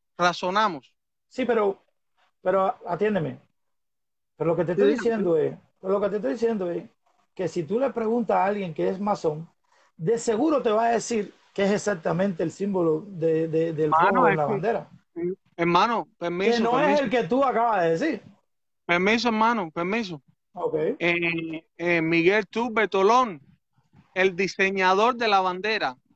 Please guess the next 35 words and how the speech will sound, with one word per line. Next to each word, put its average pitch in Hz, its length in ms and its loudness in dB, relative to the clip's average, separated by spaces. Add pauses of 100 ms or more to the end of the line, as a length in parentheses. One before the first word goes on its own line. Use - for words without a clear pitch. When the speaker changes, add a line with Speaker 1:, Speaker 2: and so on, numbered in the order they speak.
Speaker 1:
Estamos 175 300 -4
claros 202 280 0
en 208 60 -4
eso, 196 220 -8
porque 160 240 -8
en 151 100 -10
Cuba 226 360 2
todo 208 220 2
el 208 60 -2
mundo 220 300 0
dice 240 340 -4 (420)
que 190 140 0
Narciso 196 580 -2
López. 208 500 0 (560)
No, 180 300 2
hermano, 185 380 0
Narciso 160 520 -2
López 233 380 0
tuvo 233 260 -2
la 180 180 0
visión. 165 720 -4 (720)
Como 190 340 4
usted, 226 600 0
digamos, 208 480 2
usted 202 240 -4
quiere 247 240 -2
tener 240 240 -2
una 254 200 -2
casa 190 420 -2 (380)
de 165 160 0
tres 196 260 0
cuartos 202 500 2
con 180 180 -4
dos 180 160 0
baños. 196 440 0